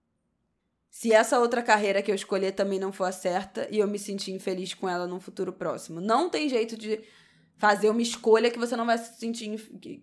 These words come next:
garantida cem por cento que vai dar tudo absolutamente certo. Mas eu acho que quanto mais a gente se conhece, se percebe, se estuda, mais chance da gente não se arrepender de uma decisão. E, gente, se se arrepender, troca de novo.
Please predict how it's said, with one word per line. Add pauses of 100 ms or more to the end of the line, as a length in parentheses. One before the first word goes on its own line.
(100)
garantida
cem
por
cento
que
vai
dar
tudo
absolutamente
certo.
Mas
eu
acho
que
quanto
mais
a
gente
se
conhece,
se
percebe,
se
estuda, (320)
mais
chance
da
gente
não
se
arrepender
de
uma
decisão. (400)
E,
gente,
se
se
arrepender,
troca
de
novo.